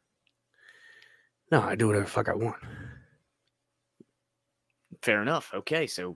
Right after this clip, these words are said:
Speaker 2: business as usual. How was the wedding, man? Let's, let's talk,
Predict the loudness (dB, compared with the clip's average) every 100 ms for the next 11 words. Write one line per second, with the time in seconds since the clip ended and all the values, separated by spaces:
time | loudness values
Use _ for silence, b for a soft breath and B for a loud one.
0 | 0 2 2 0 0 2 2 2 -2 -4
1 | b b b b _ 4 6 6 2 4
2 | 6 4 0 -6 -4 -4 -4 0 0 2
3 | 0 0